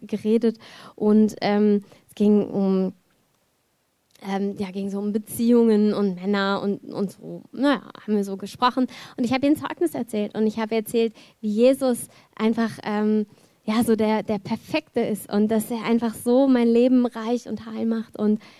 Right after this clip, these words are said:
sie hatte Tränen in den Augen und sagte dann so, war unheimlich, also war sehr bewegt und sagte, "Ja, es ist wohl kein Zufall, dass wir jetzt gerade reden und du mir das jetzt erzählst."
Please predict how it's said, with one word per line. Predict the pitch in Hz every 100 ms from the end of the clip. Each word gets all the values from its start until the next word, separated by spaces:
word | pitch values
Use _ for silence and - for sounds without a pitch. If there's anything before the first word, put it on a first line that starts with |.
| _ _ _
sie | 233
hatte | 233
Tränen | 233 - 277
in | 262 220
den | 220
Augen | - 202 196 - _ _ _ _ _ _ _ _ _ _ _ _ _
und | - 226
sagte | 240 240
dann | 240 233
so, | 220 233 233 233 233 _ _ _ -
war | 220 -
unheimlich, | 254 247 247 233 - -
also | 214 208
war | 220
sehr | 214 233
bewegt | 233 226 277 277
und | 233
sagte, | 233 233 - 233 226 - _ _
"Ja, | 226 220 208 196 208 _ _ _ _
es | -
ist | -
wohl |
kein | 233 - 247
Zufall, | 247 277 240 220 208
dass | 208
wir | 202
jetzt | 202 -
gerade | - 208 208
reden | 208 202
und | 196 202
du | 202
mir | 196
das | 196 190
jetzt | 196 190
erzählst." | - - - 190 - -